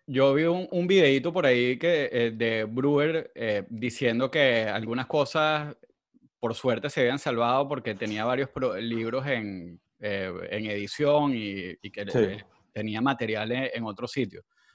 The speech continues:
Speaker 1: Pero ahí lo que,
Speaker 2: Claro.
Speaker 1: lo que, lo, lo que es
Speaker 2: Pero lo que
Speaker 1: impresionante
Speaker 2: estaba ahí se perdió.
Speaker 1: Sí, claro. Le, debe haber una, una cantidad de fotos que no se digitalizaron, que creo que fue una de las cosas que dijo la hija, y la otra es, es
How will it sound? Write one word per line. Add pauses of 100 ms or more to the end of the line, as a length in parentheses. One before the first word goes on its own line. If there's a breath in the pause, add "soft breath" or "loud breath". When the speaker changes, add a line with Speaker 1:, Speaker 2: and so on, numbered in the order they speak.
(180)
Speaker 1:
Pero
ahí
lo
que,
Speaker 2:
Claro.
Speaker 1:
lo
que, (120)
lo, (100)
lo
que
es
Speaker 2:
Pero
lo
que
Speaker 1:
impresionante
Speaker 2:
estaba
ahí
se
perdió. (340)
Speaker 1:
Sí,
claro.
Le,
debe
haber
una,
una
cantidad
de
fotos
que
no
se
digitalizaron,
que
creo
que
fue
una
de
las
cosas
que
dijo
la
hija,
y
la
otra
es,
es